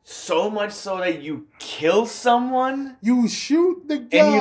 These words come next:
Speaker 1: throw your life away as a nightclub owner. You throw your life away.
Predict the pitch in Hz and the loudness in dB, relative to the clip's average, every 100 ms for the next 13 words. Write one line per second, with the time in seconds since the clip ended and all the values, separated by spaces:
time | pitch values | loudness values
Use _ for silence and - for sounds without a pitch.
0 | 233 214 226 240 226 208 202 190 151 127 | 4 8 8 8 4 4 2 0 0 0
1 | 143 147 170 170 170 165 139 120 104 95 | 0 -2 -2 0 -2 0 -2 -2 -6 -8
2 | 90 - _ _ _ _ _ _ _ - | -14 -20 _ _ _ _ _ _ _ -20
3 | - _ _ _ _ _ _ _ _ - | -20 _ _ _ _ _ _ _ _ -10
4 | 156 180 196 202 185 160 127 120 95 87 | -8 0 2 2 4 2 2 -4 -8 -10